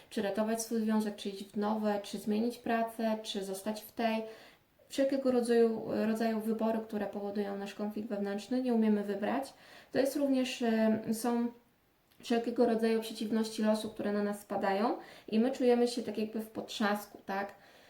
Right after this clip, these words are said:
E, to jest na zasadzie, e, runa Naudis to są tak jakby pocieranie dwóch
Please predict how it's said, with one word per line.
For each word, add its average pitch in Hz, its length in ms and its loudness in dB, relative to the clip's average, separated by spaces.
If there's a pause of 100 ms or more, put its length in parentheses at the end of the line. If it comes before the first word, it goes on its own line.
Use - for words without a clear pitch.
(180)
E, 214 180 0
to 269 80 -2
jest 302 160 2
na 277 80 4
zasadzie, 254 640 4
e, 233 600 4 (340)
runa 226 440 2
Naudis 214 480 2
to 214 80 -10
są 208 340 0
tak - 180 -10
jakby 190 220 -8 (360)
pocieranie 226 520 2
dwóch 226 420 4